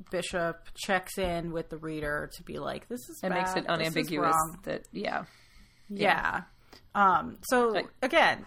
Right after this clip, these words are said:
Speaker 1: like, I, I support writers writing about things that make us uncomfortable if they do it thoughtfully. She's clearly thought about it a lot. I just, I wish I could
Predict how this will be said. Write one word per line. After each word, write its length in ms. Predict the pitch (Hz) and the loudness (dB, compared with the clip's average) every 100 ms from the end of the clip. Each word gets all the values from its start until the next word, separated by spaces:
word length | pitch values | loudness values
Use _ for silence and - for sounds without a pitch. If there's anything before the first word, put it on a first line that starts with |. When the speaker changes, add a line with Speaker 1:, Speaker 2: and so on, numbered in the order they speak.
| - | -4
Speaker 1:
like, 280 | 208 185 - - | 0 0 0 2
I, 160 | 240 247 - | 2 2 2
I 140 | 254 277 | 2 2
support 500 | 262 - 302 330 - - - | -2 -2 0 0 -4 -12 -2
writers 540 | 202 196 196 190 190 196 | 0 2 2 0 -2 -4
writing 420 | - 170 175 185 180 | -2 0 2 2 0
about 460 | 175 165 165 - - - | 6 6 6 2 -12 -4
things 400 | 165 156 151 160 - - | -2 -2 -4 -8 -10 -4
that 220 | - 156 160 | 2 2 2
make 220 | 160 - | -2 0
us 180 | 147 175 | -2 -2
uncomfortable 1000 | 151 - 139 - 165 165 160 160 156 - | -2 -2 -4 -6 -4 0 0 0 -2 -4
if 140 | 165 - | -8 -4
they 160 | 190 180 | -2 -2
do 360 | - 175 151 | -4 -6 -4
it 260 | 143 147 - - - - - - - - - - - - - | -4 -6 -8 -18 -20 -20 -20 -20 -20 -20 -20 -20 -20 -10 2
thoughtfully. 480 | 175 - - 254 202 | 2 2 -10 -10 -8
She's 180 | 196 | -10
clearly 380 | - 247 254 254 | -6 -2 0 0
thought 360 | 208 - 175 175 | -2 4 6 6
about 240 | 147 - | 0 -4
it 80 | 208 | -4
a 60 | 127 | -4
lot. 320 | - - - - - | 0 0 -2 -12 6
I 240 | 170 185 196 | 10 10 8
just, 400 | 202 - - 185 - - - - - - - - | 0 -4 -10 -12 -14 -20 -20 -20 -20 -20 -20 -6
I 60 | 180 | 0
wish 280 | 185 208 233 | 2 4 4
I 80 | |
could 180 | 208 196 | 4 0